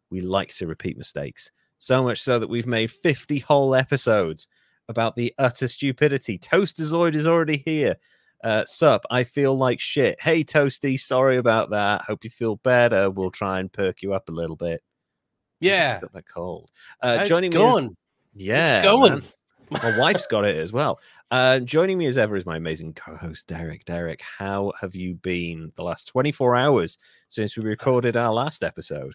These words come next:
Speaker 2: Yeah, this back to back. It's got me, got me so
Speaker 1: Yeah.
Speaker 2: excited.
Speaker 1: I
Speaker 2: Um,
Speaker 1: know. We're just
Speaker 2: just been
Speaker 1: churning
Speaker 2: laying
Speaker 1: them out
Speaker 2: around all
Speaker 1: now,
Speaker 2: day.
Speaker 1: man.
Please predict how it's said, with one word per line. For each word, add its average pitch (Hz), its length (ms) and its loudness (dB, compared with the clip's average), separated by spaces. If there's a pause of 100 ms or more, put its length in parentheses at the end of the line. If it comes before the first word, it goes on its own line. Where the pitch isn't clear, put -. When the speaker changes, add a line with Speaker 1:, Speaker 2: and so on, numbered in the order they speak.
Speaker 2:
Yeah, 151 160 -4
this 101 240 -12
back 165 320 0
to 123 80 -10
back. 123 340 0
It's - 140 -16
got 123 240 -4
me, 110 200 -4 (360)
got 139 100 -4
me 143 80 -4
so 147 240 0
Speaker 1:
Yeah. 156 80 2
Speaker 2:
excited. 135 520 0 (140)
Speaker 1:
I 147 280 0
Speaker 2:
Um, 117 80 -2
Speaker 1:
know. 151 240 2
We're 90 360 -8 (140)
just - 220 -14
Speaker 2:
just - 140 -4
been 175 100 6
Speaker 1:
churning 190 80 6
Speaker 2:
laying 156 140 6
Speaker 1:
them 156 80 4
out - 200 2
Speaker 2:
around - 20 -2
all 131 120 0
Speaker 1:
now, 90 80 -4
Speaker 2:
day. - 80 -6
Speaker 1:
man. 160 180 -6